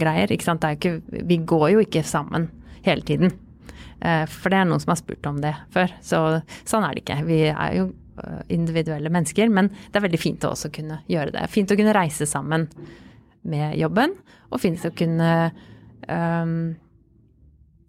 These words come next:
eh, ha noen å dele den, eh, eh,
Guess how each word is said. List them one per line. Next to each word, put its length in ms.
eh, 400
ha 200
noen 240
å 100
dele 360
den, 380
eh, 420
eh, 480